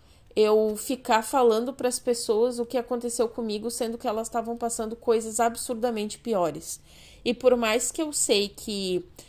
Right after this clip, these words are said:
a gente não possa desmerecer os nossos sentimentos, tem coisas assim que tu fica pensando. Vou dar um exemplo. Imagina a tua amiga vem desabafar assim contigo. "Ai, Bruna,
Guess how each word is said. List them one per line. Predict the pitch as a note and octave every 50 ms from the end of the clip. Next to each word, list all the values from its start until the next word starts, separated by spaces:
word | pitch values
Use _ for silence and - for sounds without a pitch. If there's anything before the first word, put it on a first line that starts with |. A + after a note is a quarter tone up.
| - - -
a | - G#3+ G#3+
gente | G#3 A3 G3+ A3 - A#3+
não | G#3+ B3+ E4
possa | - - A#3 C4 - C#4
desmerecer | A3 A#3+ A3+ A3 G#3+ G#3+ A3 A#3+ B3 A#3+ - - G3 G#3+ A#3+
os | C4+ -
nossos | A#3 G3+ G#3 - - -
sentimentos, | - A3+ G#3+ G#3 - A3 F#3 F#3 F3 G3 A3+ B3+ - - - - - - - - - - - - - -
tem | D#4+ D#4 D#4+
coisas | - - - - B3+ C#4+ C#4 D4+ C#4+ D4+
assim | D4+ - - C#4 C4 C4 C4+ C4 B3+ A#3+ G#3+ - - -
que | - D#4+
tu | - - G#4
fica | - - G4+ - G#4+ G#4+
pensando. | - F4 - D#4 - - A3 F#3 E3+ D#3+ D#3+ - - - - - - - -
Vou | - B3 C#4
dar | C4+ C#4+ D4
um | D4
exemplo. | C#4 A#3+ G#3 F3 C#3+ C#3+ - - -
Imagina | - B3+ C#4 D4 D#4 D#4+ E4+
a | E4+
tua | - E4+
amiga | D4+ C#4+ C#4 C#4+ C#4+
vem | C#4+ D4 C#4
desabafar | C4+ C#4 C4 A#3 B3+ C4 B3+ - B3 A#3+
assim | B3+ - - B3 A3+ A3+
contigo. | - B3 B3 A#3 - - F3 D3+ - - - - - - - - - - - - - - - - - - - - - - - - - - - -
"Ai, | C#4 D4 D4 C#4+ A#3+
Bruna, | A3 B3 B3+ B3+ B3 B3 A#3+ A#3+ B3 A#3 A#3 A#3+